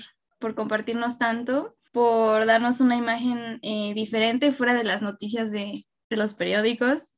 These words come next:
<laughs> y por darnos un poquito de esperanza, porque personalmente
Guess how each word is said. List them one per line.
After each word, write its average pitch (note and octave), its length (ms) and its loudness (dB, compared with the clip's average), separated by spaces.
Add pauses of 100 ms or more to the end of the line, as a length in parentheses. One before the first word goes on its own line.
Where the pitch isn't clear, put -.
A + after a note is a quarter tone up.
(120)
<laughs> C4 500 6 (120)
y C4 200 8
por A#3 300 4
darnos B3 240 6
un C4 60 -16
poquito D4+ 260 -4
de E4 60 0
esperanza, A3+ 480 -4
porque - 420 -2
personalmente G4 680 6